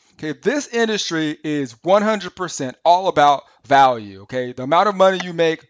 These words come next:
represents the amount of value you offer the world. Now, in November of twenty thirteen, okay, I made a decision that I was going to pick up my game, okay?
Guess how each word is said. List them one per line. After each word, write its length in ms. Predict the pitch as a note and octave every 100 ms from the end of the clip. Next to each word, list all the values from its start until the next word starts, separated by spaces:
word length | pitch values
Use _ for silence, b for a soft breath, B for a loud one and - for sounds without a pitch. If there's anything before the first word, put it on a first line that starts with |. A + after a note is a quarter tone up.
| D3+
represents 480 | D3+ C3+ D3 D3
the 80 | D3
amount 240 | C3 C#3+ C#3+
of 100 | B2
value 320 | C#3 C#3 C3
you 160 | B2+
offer 240 | B2+ B2+ -
the 60 |
world. 420 | A#2+ E3+ D3 A2+ - b b b b b -
Now, 380 | G3 F#3 F3+ - b b b b b _ _ _ _ -
in 360 | F3+ F#3 F#3 F3+
November 720 | F#3 E3 G3 C#4 D4 D4 C#4
of 580 | G#3+ F#3+ F3+ F3+ F3 E3 _
twenty 320 | - F#3 G3+ G#3+
thirteen, 720 | F#3+ F3+ - D3 A2+ G#2 G#2 -
okay, 160 | D3
I 140 | F3 G3
made 200 | A3+ G#3+
a 60 |
decision 560 | G3 F3+ E3 C#3 C3+ C3+
that 100 | C3+
I 160 | C#3
was 140 | F#3 F#3
going 300 | F3+ E3+ D#3
to 140 | C#3+
pick 360 | C#3 - F#3 -
up 240 | D#3+ D#3
my 160 | C#3+ C3+
game, 460 | C3 C3 A2 G2+ A2
okay? 300 | C#3 C3+